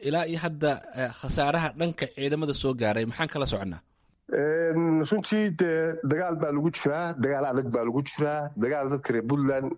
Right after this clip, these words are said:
Speaker 2: iyo ciidamada Puntland u bareereen baa lagu jiraa, dagaal hooyooyinka iyo gabdhaha reer Puntland inay wiilashooda furinta ku quudiyaan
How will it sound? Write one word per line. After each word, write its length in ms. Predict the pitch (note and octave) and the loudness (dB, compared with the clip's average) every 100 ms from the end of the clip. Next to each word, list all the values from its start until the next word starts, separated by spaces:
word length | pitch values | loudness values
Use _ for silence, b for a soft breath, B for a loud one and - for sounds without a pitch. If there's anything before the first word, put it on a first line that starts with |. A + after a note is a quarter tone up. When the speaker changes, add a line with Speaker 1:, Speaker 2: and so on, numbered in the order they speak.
| G2+ | 0
Speaker 2:
iyo 160 | G2+ | 2
ciidamada 300 | A2 B2 C#3+ C3 | 2 2 2 2
Puntland 280 | C3 A#2+ - | 0 0 0
u 100 | B2 | 0
bareereen 400 | A#2+ B2 B2 A2+ | 0 2 0 0
baa 140 | G#2+ | 0
lagu 160 | A2 C#3+ | 0 0
jiraa, 300 | - D3 C#3 - | 0 0 -2 -2
dagaal 340 | - B2+ D#3+ C#3+ | -2 0 0 0
hooyooyinka 880 | C3+ C3+ C3 D3 E3 C3+ A2 - E3 - B B B - | 2 2 4 2 4 2 2 -2 -4 -6 B B B 0
iyo 160 | B2 B2 | 2 2
gabdhaha 380 | A#2+ E3+ C#3+ C#3 | 0 0 0 2
reer 160 | B2 | 2
Puntland 400 | C3 D#3 C3 A#2 C3 - | 2 2 2 0 -2 0
inay 260 | C#3+ C#3 | 2 4
wiilashooda 540 | B2+ B2+ D3+ - D3 B2 | 4 4 2 2 2 2
furinta 400 | - D3 D#3 C3+ - | 2 0 0 -2 -4
ku 180 | - - | -4 -2
quudiyaan 560 | - C3+ B2+ C#3+ C3+ | 2 0 4 2 2